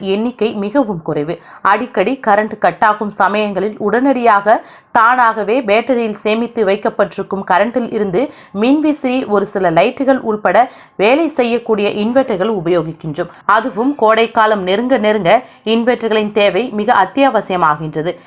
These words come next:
எல்லா மின் சாதனங்களைப் போலவும் இன்வெர்ட்டரிலும் ஒரு சில ஆபத்துகள் உள்ளன. எல்லா மின் சாதனங்களை விடவும் இதில் மறைமுக ஆபத்து ஒன்றும் இருக்கின்றது. நித்து என்பவர் இது குறித்து தனது Twitter பக்கத்தில் பகிர்ந்துள்ள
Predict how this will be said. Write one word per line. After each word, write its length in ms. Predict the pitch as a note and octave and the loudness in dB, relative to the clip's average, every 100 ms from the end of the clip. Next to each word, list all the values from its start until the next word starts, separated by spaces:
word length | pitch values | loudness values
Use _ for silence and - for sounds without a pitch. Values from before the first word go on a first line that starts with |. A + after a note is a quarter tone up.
| _ G#3 A3+ | _ 0 2
எல்லா 200 | A#3+ A#3 | 4 4
மின் 240 | A#3 A#3+ A3+ | 2 0 2
சாதனங்களைப் 640 | A3 A#3 A#3+ A#3 A3+ A3+ | 2 4 0 2 0 2
போலவும் 420 | A#3 A#3 G3 B3 D4+ | 2 4 2 -2 -4
இன்வெர்ட்டரிலும் 760 | A#3+ A#3+ B3 B3 A3 A3 B3+ B3 | -4 -2 -2 0 -2 0 0 2
ஒரு 100 | A3 | 0
சில 180 | G#3 G#3+ | 2 4
ஆபத்துகள் 520 | G3 A3 A#3+ F#3 G3 E3 | 4 2 -4 -6 -6 -4
உள்ளன. 200 | E3 D#3 - _ _ - | -4 -6 -10 _ _ 0
எல்லா 300 | A3 B3 A3+ | 2 4 2
மின் 260 | G#3 A#3 A3+ | 0 -4 2
சாதனங்களை 460 | A3+ A3 G#3+ A3 | 2 2 0 0
விடவும் 380 | F3+ F#3+ F#3+ B3 C4+ | 0 -2 -2 -2 -2
இதில் 280 | G#3+ A3 F3+ | -4 -4 0
மறைமுக 400 | F3 B3 C4 C4 A3+ G#3 | 2 2 -2 0 4 4
ஆபத்து 300 | A3+ A#3+ G#3+ | 2 -4 -6
ஒன்றும் 300 | F3+ F3+ G#3+ | -6 -4 -4
இருக்கின்றது. 480 | D3+ D3 D3+ D3 C#3 - _ _ _ | -6 -8 -8 -6 -8 -14 _ _ _
நித்து 340 | G#3+ A#3 - D4 A#3 | -4 -4 0 0 2
என்பவர் 320 | A3 G3+ A#3+ C#4 | 2 2 0 0
இது 180 | G#3+ A3 | -4 -4
குறித்து 320 | A#3 G#3 A#3+ C4+ | -4 -4 -6 -2
தனது 240 | B3+ A3+ G#3 | -2 0 -2
Twitter 260 | A#3 A3+ C#4+ | -4 -2 0
பக்கத்தில் 440 | B3+ A3 G#3 G#3+ G#3 | 0 -2 -4 -6 -2
பகிர்ந்துள்ள 440 | F#3+ G#3 G3+ F#3+ | -2 -2 -2 -4